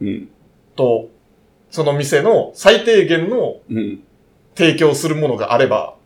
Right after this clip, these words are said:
Speaker 1: うん。
Speaker 2: 別に文句ないです。
Speaker 1: うんうんうん。なんか、過剰なサービスを求めてるわけではないんやけどな。
Speaker 2: はい。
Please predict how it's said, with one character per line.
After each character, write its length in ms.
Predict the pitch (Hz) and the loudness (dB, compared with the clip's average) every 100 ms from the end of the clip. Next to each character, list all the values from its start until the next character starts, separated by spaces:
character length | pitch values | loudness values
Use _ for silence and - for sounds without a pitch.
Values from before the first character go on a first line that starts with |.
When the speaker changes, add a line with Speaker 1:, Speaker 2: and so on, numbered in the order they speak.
| - | -10
Speaker 1:
う 40 | |
ん。 260 | 110 110 110 _ 160 | -8 -8 -10 _ -14
Speaker 2:
別 160 | 156 | -8
に 100 | 175 | -6
文 240 | 120 123 117 | -4 -6 -6
句 140 | 120 | -10
な 120 | - | -12
い 60 | 71 | -16
で 60 | |
す。 200 | - - _ _ _ _ - | -20 -20 _ _ _ _ -10
Speaker 1:
う 60 | |
ん 40 | 110 | -8
う 20 | |
ん 320 | 82 80 - - | -8 -14 -16 -18
う 20 | |
ん。 120 | - - _ _ _ - - - _ | -20 -20 _ _ _ -20 -20 -20 _
な 120 | 120 175 | -14 -12
ん 20 | |
か、 80 | 95 127 139 - | -4 -4 -4 -6
過 220 | - 160 | -6 -4
剰 220 | 185 403 | 0 2
な 120 | 359 | 2
サ 160 | - 220 | 0 0
ー 60 | 185 | 0
ビ 80 | 139 | 0
ス 100 | 120 | 0
を 80 | |
求 220 | 113 160 170 | 0 0 0
め 80 | |
て 80 | 165 | 0
る 100 | 156 | 2
わ 140 | 147 - | 4 4
け 80 | |
で 80 | 151 | 6
は 100 | 160 | 4
な 220 | 110 117 | 4 2
い 80 | 127 | 2
ん 80 | 117 | 2
や 100 | 80 | -2
け 100 | - | -8
ど 120 | - | -12
な。 120 | - | -12
Speaker 2:
は 60 | |
い。 40 | - | -16